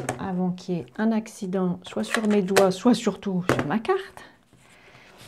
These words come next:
Et donc, je reprends ma carte.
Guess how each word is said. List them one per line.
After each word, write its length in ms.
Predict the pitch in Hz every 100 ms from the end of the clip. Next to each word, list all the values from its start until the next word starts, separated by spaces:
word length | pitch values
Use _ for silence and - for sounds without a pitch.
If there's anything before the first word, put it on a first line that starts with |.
| - - - - - - _ - -
Et 100 | 226
donc, 240 | 202 165
je 120 | 165 277
reprends 400 | 311 311 294 262
ma 140 | 233
carte. 460 | 226 143 - -